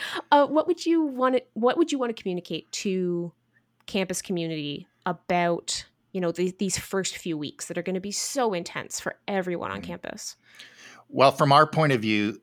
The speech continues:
Speaker 2: if they don't feel confident with what they're going into, I sure hope they'll take part in some of our training. Again, you know, I still get emails from, and I, I was getting them this morning, where someone writes me directly going, "Hey, can you show me how to do this?"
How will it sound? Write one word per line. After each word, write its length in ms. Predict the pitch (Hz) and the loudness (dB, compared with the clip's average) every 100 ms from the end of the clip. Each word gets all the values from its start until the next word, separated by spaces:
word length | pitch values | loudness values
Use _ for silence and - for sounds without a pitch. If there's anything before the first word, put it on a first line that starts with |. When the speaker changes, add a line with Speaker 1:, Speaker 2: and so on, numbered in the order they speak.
| - | -4
Speaker 2:
if 380 | 107 98 - - | -2 -2 -4 0
they 160 | 113 | 2
don't 260 | 113 113 - | 4 0 -2
feel 240 | - 107 | -4 -4
confident 640 | - 95 98 - 107 92 - _ | -2 -2 -2 -4 -4 -6 -8 _
with 260 | 95 90 - | -6 -6 -4
what 200 | 92 92 | -4 -2
they're 100 | 98 | -4
going 260 | 90 90 90 | -2 -2 -2
into, 300 | 90 - 101 | -4 -4 -2
I 140 | 95 95 | 0 0
sure 320 | - - 101 | -2 -2 -2
hope 220 | 104 - | -4 -4
they'll 120 | 87 | -4
take 280 | - 92 - | -4 -8 -6
part 260 | - 90 90 | -2 0 -2
in 100 | 90 | -4
some 220 | 92 87 | -4 -4
of 100 | 85 | -2
our 140 | 80 | -4
training. 520 | - - 85 82 80 - - - - - | -4 -6 -6 -8 -12 -16 -20 -20 -20 -8
Again, 460 | 95 95 92 90 - | -4 0 0 -2 -6
you 160 | - 101 | -4 -2
know, 120 | 92 - | -2 -4
I 100 | 92 | -4
still 380 | 98 - - 107 | -4 -4 -2 -2
get 180 | 98 95 | 0 -2
emails 500 | 92 95 90 87 - | -2 -2 0 -2 -4
from, 300 | - 90 85 | -4 -4 -4
and 120 | 92 | -6
I, 100 | 85 90 | -8 -8
I 100 | 95 | -8
was 140 | 85 - | -6 -4
getting 260 | 98 92 | -4 -2
them 120 | 98 107 | -2 0
this 180 | 113 | -2
morning, 380 | 139 147 98 82 | 0 2 0 -2
where 120 | 87 80 | -6 -6
someone 240 | 92 87 | -6 -4
writes 260 | 92 92 98 | -4 -4 -4
me 80 | |
directly 400 | 95 101 - 90 | -2 0 0 -4
going, 200 | 85 87 | -4 -2
"Hey, 200 | 101 185 | 2 2
can 220 | 151 113 110 | 2 0 2
you 120 | 196 | 2
show 320 | - 123 117 | 0 0 0
me 220 | 135 147 | 0 -2
how 280 | 123 110 120 | 0 0 0
to 220 | - 110 | -2 -4
do 220 | 92 104 | 0 0
this?" 440 | 117 135 139 - | 2 0 0 -2